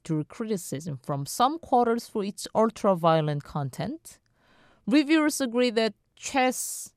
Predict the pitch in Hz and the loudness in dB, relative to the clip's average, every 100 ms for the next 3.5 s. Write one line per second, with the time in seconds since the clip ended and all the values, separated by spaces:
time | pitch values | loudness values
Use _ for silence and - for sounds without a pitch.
0 | _ _ 185 175 165 139 131 - - - | _ _ -8 -2 -2 -2 -6 -10 -10 -12
1 | - - _ _ _ - 160 156 151 - | -14 -20 _ _ _ -2 0 2 -2 -2
2 | 165 143 135 156 131 151 165 - 156 165 | -2 -2 -4 -6 -4 -4 -6 -2 2 2
3 | 131 - - 160 | 0 -6 -10 -8